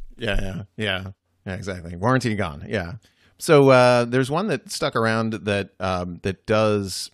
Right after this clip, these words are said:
professional watch, uh, repair, um, called the Watch Repair Channel,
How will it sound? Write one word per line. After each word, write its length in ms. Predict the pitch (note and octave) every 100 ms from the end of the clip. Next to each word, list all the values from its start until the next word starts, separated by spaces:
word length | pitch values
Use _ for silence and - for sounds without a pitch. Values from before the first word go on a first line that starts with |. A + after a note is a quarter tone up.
| -
professional 840 | G2+ - G#2+ - G#2+ G2 F2+ F2
watch, 800 | E2 F#2+ G2 G2 - - - - _ _ _ -
uh, 500 | F2 E2+ D#2 C#2 C#2
repair, 800 | A#1 E2+ - - D3+ B1+ C#2+ G#2 - _ _ _ _ -
um, 380 | E2+ E2 F2 - A#1+ -
called 220 | A2 G2+
the 160 | F#2
Watch 360 | F2+ F2+ G2+ -
Repair 300 | G2+ G#2+ A2+
Channel, 460 | B2+ D3 F2+ A#2+